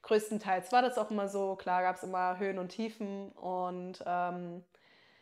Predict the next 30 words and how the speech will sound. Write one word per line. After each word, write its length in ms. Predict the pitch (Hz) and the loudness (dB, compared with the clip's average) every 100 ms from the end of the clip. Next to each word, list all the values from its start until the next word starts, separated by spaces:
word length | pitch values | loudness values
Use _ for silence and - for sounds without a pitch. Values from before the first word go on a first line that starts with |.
| _ _ _ _ _ | _ _ _ _ _
Erfolge 400 | 196 240 254 262 | 4 10 10 10
zu 120 | 247 | 2
feiern 340 | - 220 214 208 | 4 8 8 6
ist 200 | 208 - | 2 2
schön, 600 | 254 269 285 302 302 302 - | 6 6 6 2 -4 -8 -4
R-, 300 | 214 202 208 | 0 0 2
Rückschritte 500 | 262 - - 262 233 | 2 2 0 2 0
zu 200 | - 208 | -2 2
haben 600 | 226 226 226 226 226 220 | 8 8 8 6 0 0
ist 480 | 208 208 - - - | 0 -2 -4 -6 2
hart, 300 | 220 233 240 | 6 6 6
anstrengend 680 | 214 220 220 - 214 214 - | 2 0 -4 -2 0 0 -2
und, 580 | 202 202 202 202 202 | -2 -2 -2 -4 -4
äh, 520 | - 190 190 190 185 190 - - - - - | -2 0 2 4 2 -2 -8 -20 -20 -20 -4
körperlich 640 | 226 214 208 190 208 - | 0 2 2 2 -2 -2
wie 80 | 202 | -4
mental 760 | 190 190 202 196 196 190 190 190 - - _ - | -4 -4 0 2 4 4 0 -4 -16 -20 _ -6
nicht 200 | 214 208 | -4 -2
besonders 460 | 214 208 202 190 - | 0 4 4 2 -2
easy, 560 | 233 240 247 262 262 254 - | -2 0 2 2 2 -2 0
aber 1300 | 202 202 202 196 196 196 196 196 196 196 196 185 - | 4 6 4 4 4 6 6 4 4 2 2 0 -4
meine 440 | 185 208 208 233 | -4 0 2 2
Persönlichkeit 1000 | 247 220 208 208 202 - 208 202 196 196 | 2 2 4 2 2 2 4 6 4 2
hat's 300 | 202 196 - | 0 0 -2
extrem 760 | - - - - - 233 262 240 | -6 -6 -8 -12 0 2 2 0
entwickelt. 800 | 240 220 233 - 233 226 220 220 | -2 -2 -4 -2 -2 0 0 -2
Ich 160 | - | -4
hab 180 | 185 - | -6 -8
viel 220 | - 254 | -4 0
mitgenommen, 680 | 240 233 220 208 196 196 202 | 0 0 -2 0 0 0 -4